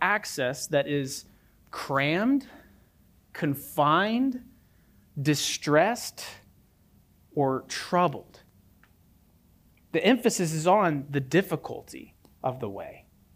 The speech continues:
more so than how many people are traveling on it. And so I want to ask you, have you, when was the last time you had to squeeze through something?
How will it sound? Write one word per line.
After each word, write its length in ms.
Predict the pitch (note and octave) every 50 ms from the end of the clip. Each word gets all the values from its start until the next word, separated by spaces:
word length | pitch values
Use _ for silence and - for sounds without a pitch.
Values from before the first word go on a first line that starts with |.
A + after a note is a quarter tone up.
| _ _ -
more 180 | E3 F3+ G3+
so 260 | G3 - - D#3+ D3+
than 360 | C#3+ C#3+ C#3 C3 C3 B2+ C#3+ - -
how 200 | - - - D#3
many 200 | D#3 D3+ D3 C#3
people 280 | C#3 D3 C#3+ C3 C3 B2
are 120 | A#2+ A2+
traveling 520 | A2+ - C3+ B2 A#2 A#2 G#2+ G2+ G2 G2 G2
on 160 | F#2 F2 F2 -
it. 1400 | - _ _ _ _ _ _ _ _ _ _ _ _ _ _ _ _ _ _ _ _ _ _ _ _ - -
And 300 | - - - - C#3+ C#3
so 120 | - D3+
I 40 | D3
want 160 | E3+ F#3+ E3+
to 60 | -
ask 220 | E3 F3+ F#3 - -
you, 100 | E3+ C#3+
have 240 | - - E3 D#3 F#3
you, 240 | A3 B3 A#3+ - -
when 120 | - G3 B3+
was 120 | D4 G#3+
the 40 | G3+
last 140 | G3+ G3 -
time 120 | G#3+ G3
you 80 | F3+ E3
had 100 | C#3+ B2
to 40 |
squeeze 520 | - - - - - C#3+ C#3 D3 C3+ C3 -
through 240 | - C3+ B2 A#2+ -
something? 400 | - - G#2 - - - -